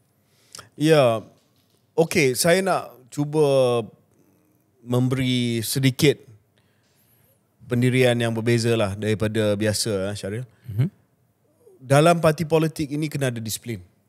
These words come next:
Speaker 2: Okey.
Speaker 1: Kalau kita jadi presiden pun, <clears throat> kena ada parti politik yang ada disiplin yang tinggi, yang pegang kepada keputusan jemaah, yang tidak memberi ruang yang terlalu besar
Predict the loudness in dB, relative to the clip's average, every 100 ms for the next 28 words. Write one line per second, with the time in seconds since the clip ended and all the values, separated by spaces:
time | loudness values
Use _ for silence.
0 | _ _ _ _ _ _ _ _ _ _
1 | -16 -4 -2 0 0 0 0 -2 0 0
2 | 0 -2 -2 -2 -4 -2 -2 -2 -2 -4
3 | -6 -12 -14 -12 -4 0 0 0 -2 -4
4 | -4 -4 -4 -6 -8 -6 -6 -6 -10 -8
5 | -4 -4 -4 -8 -8 -8 -8 -8 -6 -8
6 | -6 -6 -6 -6 -6 -8 -12 _ _ _
7 | -6 -4 -4 -4 0 0 -2 -8 -6 -4
8 | -2 -2 -2 -2 -6 -8 -12 -10 -8 -4
9 | -4 -4 -8 -8 -8 -8 -8 _ _ _
10 | _ _ _ -6 -2 -2 -2 -4 -2 -2
11 | -2 -4 -4 -2 0 0 0 -6 -8 -6
12 | -6 -4 -2 2 2 2 -4